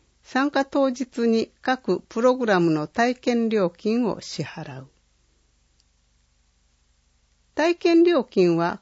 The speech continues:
各プログラムによって異なります。申し込み後にキャンセルした場合、キャンセル料が発生する場合があります。申し込み受付開始日時。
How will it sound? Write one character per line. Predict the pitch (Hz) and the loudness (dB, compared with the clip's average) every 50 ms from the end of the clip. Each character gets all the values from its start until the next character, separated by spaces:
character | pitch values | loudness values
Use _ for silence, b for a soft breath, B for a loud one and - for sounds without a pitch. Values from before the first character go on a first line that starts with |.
| - | -6
各 | - 262 277 - - 190 185 | -4 -4 -4 -2 -4 -4 -4
プ | _ - 269 | _ -6 -4
ロ | 277 320 311 | -2 -2 0
グ | 302 311 | 0 0
ラ | 277 254 226 | 0 0 0
ム | 214 214 | 2 2
に | 208 208 214 | 2 2 2
よ | 226 240 | 2 0
っ | 247 | -2
て | _ - 196 170 | _ -4 -4 -4
異 | - - 170 - 175 | -2 -4 -4 -2 0
な | 165 160 151 | 0 0 -2
り | 147 143 139 | -4 -6 -8
ま | 135 139 | -10 -10
す。 | 135 - - - - _ _ _ _ _ _ _ _ _ _ _ _ _ _ _ _ _ _ - - | -12 -16 -20 -20 -20 _ _ _ _ _ _ _ _ _ _ _ _ _ _ _ _ _ _ -8 -4
申 | 240 262 277 | -2 -2 -2
し | 269 - | -4 -6
込 | - - 262 | -6 -4 -2
み | 262 254 247 | 0 0 0
後 | 240 247 247 | 0 0 0
に | 240 240 240 - - _ | 0 0 0 -4 -8 _
キ | - - | -6 -4
ャ | 311 311 | -2 -2
ン | 285 | -2
セ | - - 214 | 0 -2 -2
ル | 185 175 | -2 -2
し | - - | -6 -4
た | - 202 180 | -4 -4 -2
場 | 160 165 165 165 160 | -2 -2 -2 -2 -2
合、 | 156 156 165 185 - _ _ _ _ _ _ _ _ | -2 -4 -6 -8 -12 _ _ _ _ _ _ _ _
キ | _ - 269 | _ -4 -2
ャ | 269 294 | 0 0
ン | 285 | 0
セ | - - 294 | 0 -2 -2
ル | 285 285 277 | 0 0 0
料 | 226 208 180 170 160 156 | 2 2 2 2 2 0
が | 165 156 151 | -4 -6 -6
発 | - - 202 - - | -6 -10 -10 -10 -10
生 | - - 202 196 196 | -6 -4 -2 -2 -2
す | - - 202 | -4 -8 -6
る | 185 190 | -6 -6
場 | 180 180 180 175 | -6 -4 -6 -4
合 | 175 175 180 | -4 -4 -4
が | 196 214 208 | -4 -4 -4
あ | 185 | -4
り | 160 160 151 | -4 -6 -8
ま | 143 143 139 | -8 -12 -14
す。 | - - - - _ _ _ _ _ _ _ _ _ _ _ _ _ _ _ _ _ _ _ _ _ _ _ _ _ _ _ _ _ _ _ _ _ _ _ _ _ _ _ _ _ _ _ _ _ _ _ _ _ _ _ _ _ _ _ _ _ - | -18 -20 -20 -20 _ _ _ _ _ _ _ _ _ _ _ _ _ _ _ _ _ _ _ _ _ _ _ _ _ _ _ _ _ _ _ _ _ _ _ _ _ _ _ _ _ _ _ _ _ _ _ _ _ _ _ _ _ _ _ _ _ -4
申 | 208 240 269 320 | -2 -2 -2 -2
し | - - - | -4 -6 -8
込 | - 269 | -4 -2
み | 262 269 254 226 | 0 0 2 2
受 | 190 180 - 208 | 0 0 0 -4
付 | 196 - - - - 185 185 | -4 -4 -8 -4 -2 -2 -2
開 | - - - 202 226 | -2 -4 -4 -2 -2
始 | 226 - - - 202 | -2 -6 -4 -2 2
日 | 196 185 170 175 - - 143 | 2 2 2 0 -4 -10 -10
時。 | 131 - - 110 - | -10 -10 -14 -16 -16